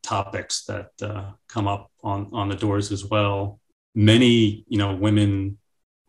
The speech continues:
I speak to bring up reproductive rights as a big issue for them. They're just, um, angry at Roe versus Wade getting overturned. You know, it's a, it, it's, it's a,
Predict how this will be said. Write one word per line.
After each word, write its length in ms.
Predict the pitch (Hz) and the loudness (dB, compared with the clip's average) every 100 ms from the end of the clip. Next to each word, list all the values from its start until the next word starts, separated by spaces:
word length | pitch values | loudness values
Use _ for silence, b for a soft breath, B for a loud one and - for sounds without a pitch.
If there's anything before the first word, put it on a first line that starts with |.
| - | -6
I 100 | 104 | -4
speak 360 | 101 - 104 - | -2 -2 -4 0
to 280 | 110 104 104 | 2 4 2
bring 320 | - 101 104 | -2 -2 0
up 220 | 101 101 | 0 -2
reproductive 640 | 104 104 117 107 104 - 107 | 0 0 0 -2 -4 -6 -6
rights 560 | 117 123 127 - - 127 | -2 -2 -2 -4 -6 -6
as 100 | 101 | -6
a 60 | |
big 240 | 101 104 101 | -2 -2 2
issue 300 | 110 110 113 | 0 0 -4
for 180 | 104 117 | -4 -2
them. 380 | 123 123 123 - _ _ _ _ _ _ _ _ - - | -2 -4 -6 -14 _ _ _ _ _ _ _ _ -18 -6
They're 180 | 104 101 | -4 -2
just, 480 | 101 104 101 - - | -2 -4 -2 -4 -6
um, 380 | 95 92 104 _ _ | -10 -10 -16 _ _
angry 640 | - 110 110 110 117 123 120 | -4 0 2 2 0 -2 -4
at 280 | 104 104 _ _ - | -6 -8 _ _ -6
Roe 180 | 110 113 | -2 0
versus 540 | 104 107 - 107 101 | 0 -2 -4 -6 -6
Wade 360 | 110 110 107 107 | -4 -2 -4 -2
getting 280 | 113 107 110 | -2 -2 -2
overturned. 680 | 104 107 - 120 117 127 151 _ _ - | -4 -4 -4 -2 -2 -4 -10 _ _ -12
You 80 | 107 | -10
know, 60 | |
it's 140 | 98 - | -10 -14
a, 80 | - | -14
it, 240 | - 110 - | -10 -10 -10
it's, 360 | 110 104 - - | -14 -14 -16 -12
it's 300 | 110 - - | -10 -10 -10
a, 240 | 107 104 | -10 -12